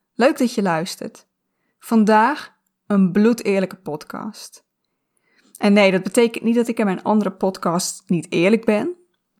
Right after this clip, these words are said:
Maar deze podcast ga ik, in ieder geval voor mijn gevoel, diep door het stof. Want ik ga je namelijk vertellen hoe ik in mijn burn-out terecht ben gekomen.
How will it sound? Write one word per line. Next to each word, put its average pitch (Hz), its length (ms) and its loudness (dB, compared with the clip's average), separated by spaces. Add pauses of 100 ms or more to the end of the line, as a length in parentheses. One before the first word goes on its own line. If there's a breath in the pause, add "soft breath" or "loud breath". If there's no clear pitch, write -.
(140)
Maar 202 500 2 (160)
deze 262 380 2
podcast 233 640 -2
ga - 160 -2
ik, 202 380 -2 (480)
in 185 100 -2
ieder 247 180 4
geval 240 180 0
voor 220 160 0
mijn 190 260 4
gevoel, 190 540 -2 (720 soft breath)
diep 240 320 0
door 190 120 2
het - 120 -6
stof. - 480 -12 (840)
Want 190 140 0
ik 233 120 2
ga 254 100 4
je 254 60 4
namelijk 262 260 4
vertellen 269 420 0
hoe 233 200 0 (100)
ik 247 220 0
in 220 140 2
mijn 202 160 2
burn-out 175 400 -2
terecht - 280 -14
ben - 160 -10
gekomen. - 640 -10